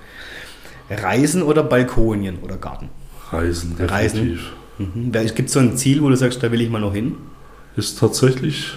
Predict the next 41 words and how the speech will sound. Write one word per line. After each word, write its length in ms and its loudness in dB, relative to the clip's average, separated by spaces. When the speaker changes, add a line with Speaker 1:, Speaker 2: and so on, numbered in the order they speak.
Speaker 2:
Amerika. 640 2
Speaker 1:
Ja. 180 2
Speaker 2:
Amerika. 480 2
Also 220 2
Speaker 1:
Ja, 0 -
bei 60 2
mir 80 -4
Speaker 2:
bislang 440 4
Speaker 1:
auch. 60 6
Speaker 2:
war 40 6
immer 180 4
Dubai 360 4
so 180 4
mein 200 4
Favorite. 500 2
Das 160 -2
haben 100 0
wir 80 -2
dann 160 0
tatsächlich 520 -4
schon 200 -4
gemacht. 380 -4
Da 80 0
Speaker 1:
Cool. 100 2
Speaker 2:
waren 80 4
wir 80 4
in 80 2
den 80 0
Flitterwochen. 680 4
Speaker 1:
Cool. 340 -2
Speaker 2:
Mega. 420 6
Also 220 4
würde 140 2
ich 80 -4
auch 120 2
jedem 260 2
empfehlen. 380 2
Dubai, 360 2
Speaker 1:
Ja, 60 0
da 100 -2
war 40 -8